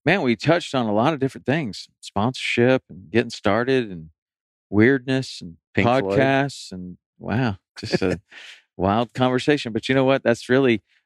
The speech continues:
Speaker 1: um, when I first started thinking about doing a podcast, I would have these conversations with my friends fishing friends, workout friends, whatever.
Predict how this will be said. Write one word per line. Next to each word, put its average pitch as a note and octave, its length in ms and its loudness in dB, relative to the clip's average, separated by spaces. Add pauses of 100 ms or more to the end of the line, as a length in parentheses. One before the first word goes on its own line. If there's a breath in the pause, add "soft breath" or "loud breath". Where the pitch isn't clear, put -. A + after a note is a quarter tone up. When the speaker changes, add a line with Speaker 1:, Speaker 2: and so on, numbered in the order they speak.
(100)
Speaker 1:
um, G2 460 0 (420)
when C3 140 4
I B2+ 60 4
first E3+ 340 0
started B2+ 340 2
thinking B2 240 0
about G2 300 0
doing A2+ 180 2
a G#2 60 -2
podcast, F#2 640 -2 (1120)
I A#2+ 80 2
would B2 120 6
have A2 200 2
these G#2 140 -6
conversations F#2 680 -2
with F2+ 140 -4
my F2 140 -4
friends F#2 480 -2 (460)
fishing G#2 300 0
friends, F#2 380 -4
workout F#2 380 -2
friends, F2 260 -8
whatever. F2+ 340 0